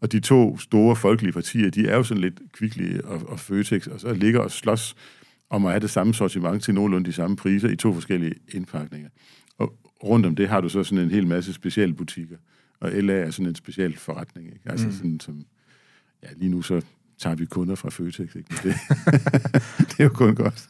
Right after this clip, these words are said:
Speaker 2: Men, men så man er, så man er som politiker måske også lidt nødt til at, at skjule sin egentlige dagsorden, eller, eller, eller hvad? Eller,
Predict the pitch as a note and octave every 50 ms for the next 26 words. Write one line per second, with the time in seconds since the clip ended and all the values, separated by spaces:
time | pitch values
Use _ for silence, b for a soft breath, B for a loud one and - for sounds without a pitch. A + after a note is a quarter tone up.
0 | _ - - B2 B2 A#2+ - A#2+ A2+ G#2 C3+ A#2 A2+ A2 G#2 G#2 G2+ G2+ F#2+ -
1 | - - A2 G#2+ G2+ G2+ G2 G#2+ A#2+ A#2 - D3+ C#3 C#3+ C3+ C3 B2+ C#3 - -
2 | A#2 G#2+ A2+ - - A#2 G#2+ F#2+ G#2 G#2+ - - A2 G#2+ - A2+ A2+ A2 A2 -
3 | A2+ G#2+ G#2 - - _ _ - G#2+ - - - A#2 A2+ A2+ A#2 A#2+ B2 B2+ B2+
4 | - - A#2 G#2+ G#2 G#2 G2+ G2 G2+ G#2 - _ _ _ _ _ _ _ _ _
5 | - - C3+ D#3+ F3+ G#3 G3+ - - C#3+ D3 D#3+ E3 - - G#2 - - - B2
6 | A2+ A#2+ B2 G#2+ A2 A#2+ A#2 A2+ G#2 G#2 A#2+ A#2 A2 G#2+ G#2+ A#2 B2+ B2+ A#2+ A#2